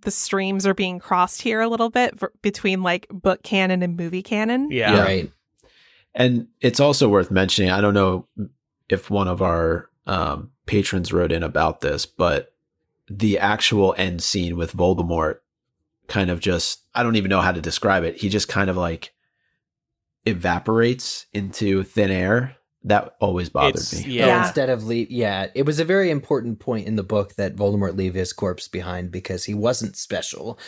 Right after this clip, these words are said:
Speaker 4: He wasn't, you know, he was just, in the end, he had a dead body like everyone else's.
Speaker 3: Well, Bellatrix had a similar effect too, right? Where she
Speaker 2: Yeah. Mm-hmm.
Speaker 3: kind of
Speaker 1: Yeah.
Speaker 3: imploded and
Speaker 2: Disintegrated. That's the word
Speaker 3: Yeah,
Speaker 2: I'm
Speaker 3: there,
Speaker 2: looking
Speaker 3: there
Speaker 2: for.
Speaker 3: you go.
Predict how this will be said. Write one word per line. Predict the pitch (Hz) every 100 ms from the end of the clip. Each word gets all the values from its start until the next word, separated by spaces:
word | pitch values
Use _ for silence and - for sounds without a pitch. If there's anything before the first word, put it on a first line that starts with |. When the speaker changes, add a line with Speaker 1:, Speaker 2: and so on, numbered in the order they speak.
| - _
Speaker 4:
He | 113
wasn't, | 110 110 107 104 98 - - _ _ _
you | 107
know, | 95
he | 98
was | 98
just, | 120 -
in | 107 113
the | 110
end, | 110 104 101
he | 104 110
had | 98
a | 95
dead | 101 98
body | 101 95 92
like | 95 101
everyone | 95 95 90
else's. | 90 - - - 131
Speaker 3:
Well, | 127
Bellatrix | 131 147 196 151 120 -
had | 98 90
a |
similar | 87 - 98 92 85
effect | 80 - 101 - - - -
too, | - 110 -
right? | - 87 90 -
Where | 87
she | 85 185
Speaker 2:
Yeah. | 92 90 85 - -
Mm-hmm. | 139 165 196
Speaker 3:
kind | 110 92
of | - _
Speaker 1:
Yeah. | 98
Speaker 3:
imploded | 92 98 101 95 85
and | 78
Speaker 2:
Disintegrated. | - 98 269 233 143 127 92 85 _ -
That's | 208 -
the | 139
word | 123 113
Speaker 3:
Yeah, | 120
Speaker 2:
I'm |
Speaker 3:
there, | 107 107
Speaker 2:
looking | 110 - -
Speaker 3:
there | 110
Speaker 2:
for. |
Speaker 3:
you | 95
go. | 82 76